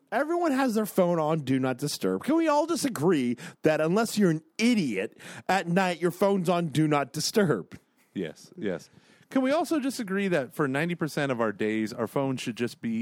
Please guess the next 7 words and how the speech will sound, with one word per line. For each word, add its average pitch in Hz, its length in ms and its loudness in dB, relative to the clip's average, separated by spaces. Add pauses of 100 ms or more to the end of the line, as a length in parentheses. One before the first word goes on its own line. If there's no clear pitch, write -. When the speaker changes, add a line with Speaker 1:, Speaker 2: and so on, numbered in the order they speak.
Speaker 2:
in 104 240 -4
the 95 460 -8 (480)
vibrate 127 680 -2
position? 135 560 -4 (1000)
Speaker 1:
I 294 160 2
don't 392 120 0
even, 156 200 0